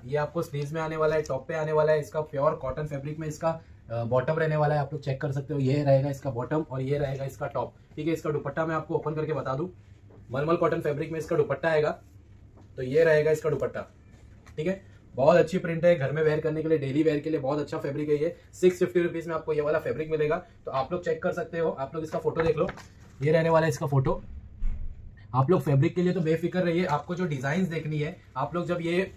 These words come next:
इस type के dress अगर आपको चाहिए रहेंगे तो आप लोग मुझे WhatsApp पे message करो, मैं सारे जो photos रहेंगे इस type के मैं सारे photos आपको भेज दूंगा, तो आप लोग उसमें से सिलेक्ट कर लिए, कर लेना।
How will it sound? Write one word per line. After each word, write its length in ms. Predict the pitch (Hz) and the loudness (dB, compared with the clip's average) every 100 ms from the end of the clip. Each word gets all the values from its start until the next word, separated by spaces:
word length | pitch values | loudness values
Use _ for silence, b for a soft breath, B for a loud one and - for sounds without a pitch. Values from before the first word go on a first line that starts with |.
| 175 | -10
इस 160 | 165 | -4
type 180 | 180 165 | -2 0
के 80 | 185 | 0
dress 220 | 165 165 | 0 0
अगर 140 | 175 165 | 0 0
आपको 200 | 156 175 | 0 -2
चाहिए 280 | 147 147 | -2 0
रहेंगे 200 | 170 165 | 0 0
तो 80 | 165 | 0
आप 140 | 160 165 | -2 -2
लोग 80 | |
मुझे 120 | 165 165 | -4 -4
WhatsApp 320 | 135 - 156 | -4 -4 -6
पे 100 | 175 | -4
message 260 | 139 165 | -4 -6
करो, 240 | - 175 196 B - | -6 -6 -6 B -6
मैं 60 | 156 | -4
सारे 360 | - 139 165 | -2 0 0
जो 100 | 180 180 | 0 0
photos 380 | 151 160 175 | -2 -2 -4
रहेंगे 220 | 165 160 175 | -2 -4 -4
इस 200 | 160 - | -8 -2
type 200 | 156 156 | -2 0
के 80 | 175 | -4
मैं 100 | 170 | -6
सारे 260 | 151 135 | -4 -2
photos 300 | 156 156 160 | -2 -2 -2
आपको 200 | 156 156 | -4 -4
भेज 160 | 143 147 | -4 -6
दूंगा, 200 | 156 165 | -4 -2
तो 100 | 165 | -2
आप 160 | 147 147 | -4 -4
लोग 80 | 151 | -4
उसमें 180 | 151 | -6
से 80 | 156 | -10
सिलेक्ट 280 | 160 135 135 | -10 -10 -8
कर 100 | 143 | -8
लिए, 200 | 135 131 - - | -8 -10 -14 -10
कर 120 | 131 | -8
लेना। 240 | 127 143 | -6 -8